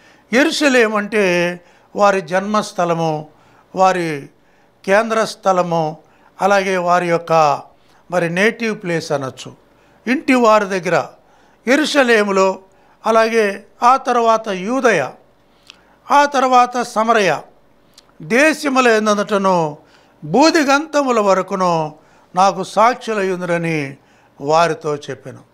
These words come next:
మనము బైబిల్ పటాన్ని చూస్తే, మ్యాప్ని, యెరూషలేము కింద ఉంటుంది,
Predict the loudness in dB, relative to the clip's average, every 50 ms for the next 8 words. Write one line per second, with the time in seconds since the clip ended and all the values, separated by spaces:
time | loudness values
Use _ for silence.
0 | _ _ _ _ _ _ _ _ _ _ _ _ _ _ _ _ -2 0 2 2
1 | 2 0 2 2 2 2 0 -2 -4 -10 -18 _ _ _ _ _ _ _ _ _
2 | -4 0 2 2 2 2 2 0 0 0 0 0 2 2 2 2 2 2 0 0
3 | 0 -2 -6 -6 -8 -8 -8 -6 -2 0 0 0 0 -2 -4 -6 -4 0 0 0
4 | 0 -2 -4 -6 -4 -4 -6 -6 -10 -14 -18 -20 _ _ _ _ _ _ _ _
5 | _ _ _ _ _ _ _ _ _ _ _ _ _ _ _ _ _ _ -2 2
6 | 2 2 2 0 0 0 2 2 4 4 2 2 2 0 0 0 0 -2 -4 -6
7 | -10 _ _ -4 -2 -2 0 2 2 0 0 0 -4 -8 -10 -12 -10 -12 -12 -12
8 | -14